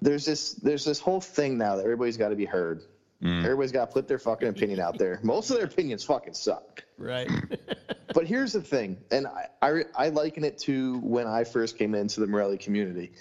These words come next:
Speaker 1: I had years of keeping carpets. I, I had knowledge of it.
Speaker 3: Right.
Speaker 1: I didn't say a fucking word 'cause
Speaker 3: Right.
Speaker 1: I was watching debates between Nick and Yasser and fucking, you
Speaker 2: Yeah.
Speaker 1: know, Jason talk on the forum,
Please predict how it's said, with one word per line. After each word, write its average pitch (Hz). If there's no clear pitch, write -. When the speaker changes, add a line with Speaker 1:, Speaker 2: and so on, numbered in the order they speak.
Speaker 1:
I -
had 233
years 262
of -
keeping 104
carpets. -
I, 113
I 135
had 185
knowledge 95
of 92
it. -
Speaker 3:
Right. 107
Speaker 1:
I 147
didn't 277
say 139
a -
fucking 156
word 180
'cause 135
Speaker 3:
Right. 117
Speaker 1:
I -
was 196
watching 123
debates 113
between 107
Nick 120
and 101
Yasser 101
and 85
fucking, 98
you 107
Speaker 2:
Yeah. 87
Speaker 1:
know, -
Jason 131
talk 107
on 104
the 95
forum, 120